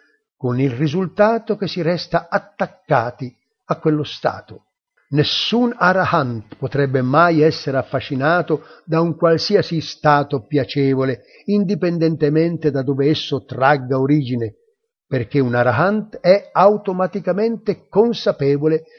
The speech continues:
dell'impermanenza, del carattere insoddisfacente e di non sé di qualsiasi sensazione.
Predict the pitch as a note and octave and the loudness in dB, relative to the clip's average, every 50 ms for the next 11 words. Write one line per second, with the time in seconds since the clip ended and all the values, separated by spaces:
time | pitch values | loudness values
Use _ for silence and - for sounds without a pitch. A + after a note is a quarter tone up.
0 | _ _ _ D3 D3 D#3+ D#3 D#3 D#3+ F#3 F#3+ F#3 - E3+ E3+ E3 E3 E3 E3 E3+ | _ _ _ 0 2 2 2 2 0 0 -2 -2 -2 -2 -2 0 0 0 2 4
1 | E3+ D#3+ D3+ C3+ A2+ - - - A2 F#2+ - _ _ _ _ _ - D3 C3+ - | 4 4 2 2 -2 -6 -12 -14 -14 -16 -18 _ _ _ _ _ -2 -2 -2 0
2 | - C#3 B2+ D3+ F3 F3 E3+ - D#3 D3 D#3 F3+ A3 A#3 A#3 - - - F3+ D#3+ | -2 0 2 2 0 0 0 -2 -2 -2 0 -2 0 0 0 -2 -2 -4 -4 -2
3 | C#3+ D#3+ D#3 - - - C#3 - - C#3 C3 C3 C#3 C3+ - D3 B2 - _ _ | -2 -4 -4 -4 -2 -4 -4 -2 -2 -4 -2 -2 -4 -4 -4 -6 -8 -8 _ _
4 | - _ - E3+ D3+ C3 A#2 C#3 D#3+ D#3 D3 D3 E3 G3+ A#3 B3+ A3+ - - - | -18 _ 0 0 0 0 0 -2 0 0 2 2 2 2 2 2 0 -2 -8 -4
5 | - C#3+ A#2+ - _ _ _ _ _ _ _ - C#3+ D3 D3 - _ _ - D3+ | -2 -4 -4 -4 _ _ _ _ _ _ _ -4 -4 -4 -4 -4 _ _ 0 0
6 | C#3+ C#3 A#2 - - - D3+ C#3+ C3 C3 C3 A#2+ - D3+ B2+ - D3 C3+ C3+ C3 | 0 0 -2 -4 -8 -6 -4 -4 -2 -4 -6 -6 -8 -10 -6 -4 -4 -4 -4 -6
7 | - D3 C#3+ - - E3 C3 F#2 E2 E2 E2 _ | -6 -8 -10 -4 -4 -4 -4 -4 -6 -16 -20 _